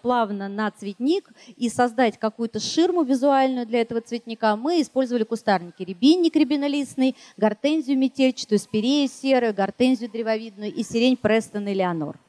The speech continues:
То есть тоже растение достаточно природного типа, кроме, может быть, гортензии,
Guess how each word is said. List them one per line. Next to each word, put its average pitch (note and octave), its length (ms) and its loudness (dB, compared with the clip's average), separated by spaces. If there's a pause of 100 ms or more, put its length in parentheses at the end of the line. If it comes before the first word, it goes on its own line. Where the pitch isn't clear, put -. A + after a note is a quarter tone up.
(340)
То C#4 80 4
есть C#4+ 100 2
тоже F4+ 240 4
растение C4+ 640 0 (120)
достаточно A#3 420 -2
природного G#3+ 540 -4
типа, E4+ 300 -4
кроме, A#3 320 2
может F#3+ 280 -8
быть, F#3 160 -4
гортензии, D#4+ 640 -2